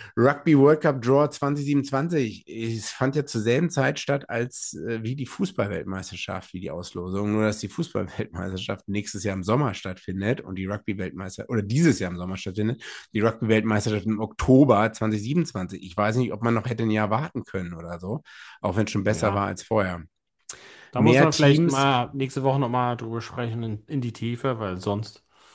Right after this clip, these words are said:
Speaker 2: reicht es halt heute nicht.
Speaker 1: Okay, okay.
Speaker 2: Oder?
Speaker 1: Wie gesagt, das waren meine, ja, müssen wir, über alles müssen wir noch mal in die Tiefe sprechen. Das waren aber so meine, ne, was, was ich aus dem Kopf heraus,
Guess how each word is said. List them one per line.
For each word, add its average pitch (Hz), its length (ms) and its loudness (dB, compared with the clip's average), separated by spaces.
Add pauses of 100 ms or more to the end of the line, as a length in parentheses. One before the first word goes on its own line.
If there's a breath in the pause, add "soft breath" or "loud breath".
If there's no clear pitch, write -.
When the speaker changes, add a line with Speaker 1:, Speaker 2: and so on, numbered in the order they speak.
(680 soft breath)
Speaker 2:
reicht 92 260 -12
es 101 160 -12
halt 95 140 -10
heute 95 220 -10
nicht. - 360 -14 (800)
Speaker 1:
Okay, 95 340 -6
okay. 85 260 -10
Speaker 2:
Oder? 139 100 -2 (240 loud breath)
Speaker 1:
Wie 127 80 4
gesagt, 143 240 8
das 120 160 2
waren 123 240 2
meine, 127 300 0
ja, 123 340 2
müssen 127 240 -4
wir, 113 80 -12
über 113 280 -4
alles 123 240 -2
müssen 107 120 -2
wir 98 80 -6
noch 98 80 -6
mal 95 160 -8
in 92 80 -10
die 95 80 -20
Tiefe - 140 -20
sprechen. 104 160 -10
Das 139 160 0
waren 165 120 0
aber 160 140 0
so 151 80 0
meine, 143 580 0
ne, 139 300 -2
was, 123 260 -8
was 123 200 -8
ich 120 240 -12
aus 113 140 -8
dem 113 120 -6
Kopf - 240 -8
heraus, 113 800 -4